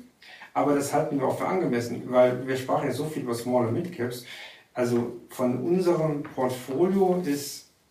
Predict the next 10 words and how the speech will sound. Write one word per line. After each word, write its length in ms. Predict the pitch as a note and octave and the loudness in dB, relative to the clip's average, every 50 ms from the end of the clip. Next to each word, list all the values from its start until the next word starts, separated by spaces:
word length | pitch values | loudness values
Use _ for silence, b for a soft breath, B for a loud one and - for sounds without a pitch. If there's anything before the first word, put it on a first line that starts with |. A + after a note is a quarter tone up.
| _ - | _ -6
also 240 | B2+ A#2+ A2+ - - | -4 -4 -2 -2 -4
ich 220 | - - C3 C3 | -4 -4 -6 -8
würd 140 | C#3+ C#3+ - | -8 -8 -6
mal 120 | C3+ B2 | -4 -4
sagen, 300 | B2 B2 B2 B2 B2 A#2 | 0 2 2 2 2 2
weniger 340 | A#2+ C#3+ D#3 D#3+ D3+ C#3 C3+ | 0 0 0 0 0 0 0
als 160 | - A#2+ - | 0 -2 -2
die 120 | - B2 B2 | -4 -2 -2
Hälfte 240 | C#3 C#3+ - - C#3 | -2 -2 -4 -6 -4
überhaupt 440 | B2 B2 A#2 C#3 D3 - - - | -4 -4 -2 -2 -4 -6 -6 -12